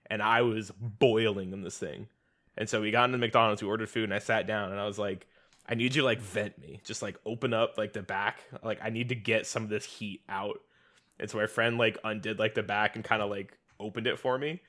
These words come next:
And he's like, "Dude, I could feel the heat radiating off you." <laughs> I was like,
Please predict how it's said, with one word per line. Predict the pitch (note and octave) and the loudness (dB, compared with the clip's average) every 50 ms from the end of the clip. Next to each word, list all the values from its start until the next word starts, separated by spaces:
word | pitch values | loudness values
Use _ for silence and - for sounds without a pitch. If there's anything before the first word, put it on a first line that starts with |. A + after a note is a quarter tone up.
| _ _ _ - - | _ _ _ -10 -4
And | - C#3+ | -4 -2
he's | C3+ C#3 | 2 4
like, | C3+ C3 - | 4 4 6
"Dude, | D3 C#3 A#2+ | 4 4 4
I | B2 | 6
could | B2 - D3+ - | 4 4 2 2
feel | - - - C3 B2+ C#3 C#3 | -2 2 4 6 8 8 8
the | C3+ C3 | 6 4
heat | - - - C3+ B2 | 2 2 2 2 2
radiating | A#2+ A#2 G#2+ A2+ G#2+ A2+ A2+ A2+ A#2+ A#2+ A2+ A2 A2 - | -2 -2 0 0 4 8 8 8 8 6 4 4 2 2
off | A2+ A#2 - - - | 4 4 2 4 4
you." | - - - C4 - - G#4+ G#4 | 0 0 0 2 0 2 2 4
<laughs> | - | 4
I | F4+ - - - | 4 4 4 0
was | E4+ - - | -2 0 4
like, | - F3+ - - - - - | 6 6 6 4 0 -8 -8